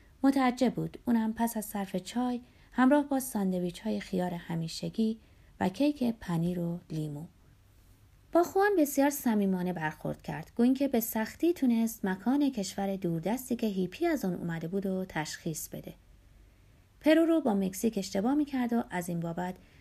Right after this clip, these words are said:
منصفانه خود رو مقصر شناخت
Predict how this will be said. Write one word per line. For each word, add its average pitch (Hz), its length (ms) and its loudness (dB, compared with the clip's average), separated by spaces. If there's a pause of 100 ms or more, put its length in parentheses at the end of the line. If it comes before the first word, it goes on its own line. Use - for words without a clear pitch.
(180)
منصفانه 226 640 2
خود 233 240 -2
رو 196 120 0
مقصر 160 520 -6
شناخت - 460 -14